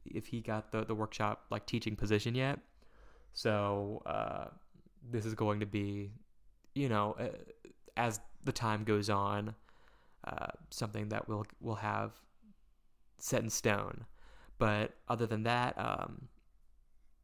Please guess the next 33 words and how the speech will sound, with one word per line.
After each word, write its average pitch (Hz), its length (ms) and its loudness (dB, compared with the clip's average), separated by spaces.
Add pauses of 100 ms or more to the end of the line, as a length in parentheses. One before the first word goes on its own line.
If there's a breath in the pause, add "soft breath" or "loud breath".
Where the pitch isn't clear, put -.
(140)
my 113 160 0
lighting 110 320 2
guy 107 340 4
is 107 80 -2
a 104 40 -2
person 110 260 -2
I 95 40 0
went 98 100 -2
to 101 60 -4
high 120 160 -2
school 123 200 0
with. 120 240 2 (560 soft breath)
Um, 104 240 4
he 113 60 0
just - 240 -2 (400)
does 110 160 0
sound, 104 340 -2
he 110 180 0
does 110 200 4
lighting 110 220 8
design 104 520 4
for - 240 0 (100)
everything. 104 760 2 (680)
Um, 107 300 0
and 110 160 -2
he 110 320 0 (560)
lives 127 240 6
really 117 220 8
close, 98 320 4
so 110 100 6
he 104 100 4
didn't 104 220 4
really 101 380 2